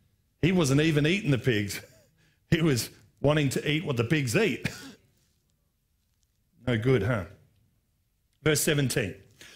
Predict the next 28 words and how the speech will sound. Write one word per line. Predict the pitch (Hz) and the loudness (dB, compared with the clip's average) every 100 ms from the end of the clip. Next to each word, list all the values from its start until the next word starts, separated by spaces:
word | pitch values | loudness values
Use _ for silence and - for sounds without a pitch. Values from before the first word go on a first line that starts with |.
| - | 0
But | 190 190 | 2 4
when | 202 | 2
he | |
came | - 233 254 | 2 0 2
to | 247 | 2
himself, | 208 - 147 151 - - - | 2 2 0 0 -4 -12 0
when | 170 | 0
he | |
came | 170 233 247 | 0 -2 -2
to | 247 240 | 0 0
himself, | 170 202 185 - 208 160 90 - - _ _ _ _ _ _ _ _ _ _ _ _ _ _ _ | 2 2 2 2 0 0 -2 -8 -18 _ _ _ _ _ _ _ _ _ _ _ _ _ _ _
it | 175 | 2
almost | 240 294 262 - | 4 4 2 0
infers | 226 208 - 233 214 180 | 2 2 4 4 4 2
that | 202 175 - | 0 -2 0
in | 240 254 | 4 4
there | 202 180 175 170 - - | 4 2 0 -2 -8 -4
he | - 214 | 0 4
was | 196 151 | 2 2
not, | 233 262 185 - - | 2 2 -2 -18 -20
he | - | 0
was | 226 196 | 2 6
not | 214 262 | 6 4
himself. | 208 202 185 262 269 - - - _ _ _ _ _ _ _ _ _ _ _ _ _ _ _ _ _ _ _ _ _ _ _ _ _ _ _ _ _ _ _ _ _ _ _ _ _ _ _ _ _ _ | 4 4 4 0 -2 -6 -10 -18 _ _ _ _ _ _ _ _ _ _ _ _ _ _ _ _ _ _ _ _ _ _ _ _ _ _ _ _ _ _ _ _ _ _ _ _ _ _ _ _ _ _
It | 208 | 2
was | 220 220 | 4 6
almost | 302 277 233 233 | 4 4 2 2
like, | 214 208 | 2 0